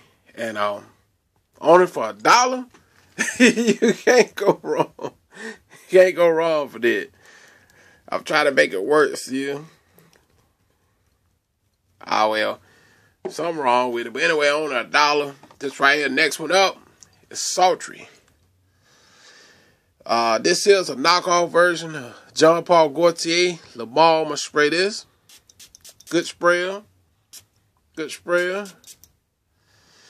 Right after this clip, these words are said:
And it smells just like Jean Paul Gaultier, Lamar. Uh, whew, strong. Great projection. Great longevity. Um,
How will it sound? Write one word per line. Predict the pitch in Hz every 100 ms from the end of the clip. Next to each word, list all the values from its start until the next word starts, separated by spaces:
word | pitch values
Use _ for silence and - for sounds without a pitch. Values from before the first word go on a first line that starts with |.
| - -
And | - 127
it | 131
smells | 165 170 160 135
just | 165 165
like | 175 165 139 _ -
Jean | 156 170 160
Paul | 175 165 147
Gaultier, | 156 165 165 160 165 160 151
Lamar. | 131 135 151 160 165 165 _ _ _ _ _ _ _ -
Uh, | 117 110 110 _ _ _ _ _ _ _ _ _ _ _ _ -
whew, | 320 - _ _ _
strong. | - - 175 196 135 120 _
Great | 156 160
projection. | 160 151 165 156 - 165 _ _ _ _ _ _ -
Great | 160 151 139
longevity. | 160 156 135 160 160 160 160 160 151
Um, | 123 120 117 117